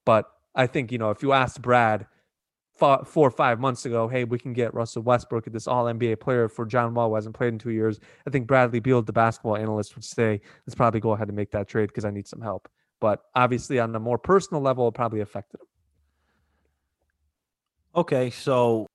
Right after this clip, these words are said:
Speaker 2: you're s-, you're saying that you think that Brad gave his blessing for the John Wall trade.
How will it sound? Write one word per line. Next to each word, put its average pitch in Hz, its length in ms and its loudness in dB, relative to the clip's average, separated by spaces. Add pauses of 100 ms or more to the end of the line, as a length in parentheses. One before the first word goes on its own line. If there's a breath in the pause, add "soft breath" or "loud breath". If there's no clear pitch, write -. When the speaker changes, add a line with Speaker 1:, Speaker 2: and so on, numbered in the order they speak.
(220)
Speaker 2:
you're 127 200 2
s-, - 220 -4
you're 143 160 4
saying 131 420 2
that 107 360 -2
you 117 220 -2
think 107 420 -4 (260)
that 92 240 -8
Brad 104 480 0
gave 98 220 -4
his 92 140 -14
blessing 87 600 -12 (1400)
for - 140 -10
the 95 120 -12
John 92 280 -6
Wall 87 180 -12
trade. 64 280 -18